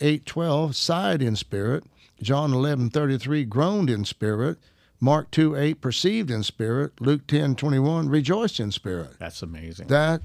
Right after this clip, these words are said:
Speaker 1: that all takes place. Now, if we just take these words,
Speaker 2: Mm-hmm.
Speaker 1: and it tells you the human spirit responds,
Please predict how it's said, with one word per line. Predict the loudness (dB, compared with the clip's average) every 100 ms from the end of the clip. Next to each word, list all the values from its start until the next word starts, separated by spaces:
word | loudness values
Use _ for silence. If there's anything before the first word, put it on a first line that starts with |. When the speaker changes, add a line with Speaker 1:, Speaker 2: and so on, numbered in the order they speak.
| -6
Speaker 1:
that | 0 2 0 -4 0
all | 2 2
takes | 0 0
place. | 2 0 0 0
Now, | 0 -2 -8 -20 -20 -4
if | 0 0 -2 -6
we | 0 0
just | 0 -2 2
take | 0 2
these | -4 -2
words, | -4 -2 -4 -4 -4
Speaker 2:
Mm-hmm. | -4 -6 -14 _ -14 -2
Speaker 1:
and | 0
it | 0
tells | -2 0 0
you | 0
the | 0 -2
human | 0 0 2 0
spirit | -2 -4 -2 0 2 0 -4 -10 -20 -20 -16 0
responds, | 2 2 -2 -4 -2 -2 -4